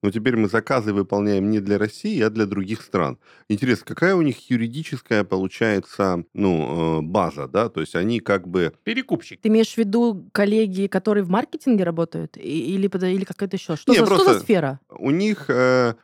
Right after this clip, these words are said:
Speaker 1: господи, как же это сказать-то? М, программное обеспечение для
Speaker 3: А.
Speaker 1: поддержки бизнес-процессов, давай скажем так.
Speaker 3: Так они, может быть, для тех, как раз-таки, которые в Армении и в Казахстане
Speaker 1: <laughs>
Speaker 3: сидят.
Speaker 1: Налаживают там процессы.
Speaker 3: Ну,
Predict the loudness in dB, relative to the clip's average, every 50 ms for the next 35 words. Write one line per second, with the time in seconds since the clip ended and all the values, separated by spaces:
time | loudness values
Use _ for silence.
0 | _ _ -2 -2 -2 0 -2 -2 0 0 -2 -2 0 -2 -2 -2 -4 -6 -4 0
1 | 0 2 2 2 0 -2 _ -2 0 0 0 0 0 -2 -4 -6 -10 -12 -12 -10
2 | -8 -6 -4 -4 -2 -2 -4 -4 -6 -8 -6 -4 -2 0 0 0 0 2 2 2
3 | 0 0 -2 -4 -8 _ -14 -4 0 2 2 4 4 6 6 6 6 6 6 4
4 | 4 4 2 2 2 0 0 0 -2 -4 -2 -2 0 2 0 0 0 -4 -8 -4
5 | -4 -6 -6 -4 -6 -6 -2 0 0 0 0 -4 -6 -8 -6 -8 -10 -12 -16 -20
6 | -12 -4 -2 0 2 4 4 4 4 4 2 2 2 2 2 2 2 4 2 2
7 | 2 0 -2 2 2 2 2 0 -4 -8 -8 -8 -4 -2 -2 0 2 4 4 4
8 | 4 4 4 4 4 4 6 6 4 4 2 2 2 2 2 2 0 0 0 2
9 | 4 6 6 6 4 4 4 4 6 8 8 8 8 6 6 4 4 4 2 2
10 | 2 2 4 4 4 4 2 2 0 0 0 0 0 2 2 2 2 2 2 4
11 | 4 4 2 2 2 2 4 6 6 6 6 4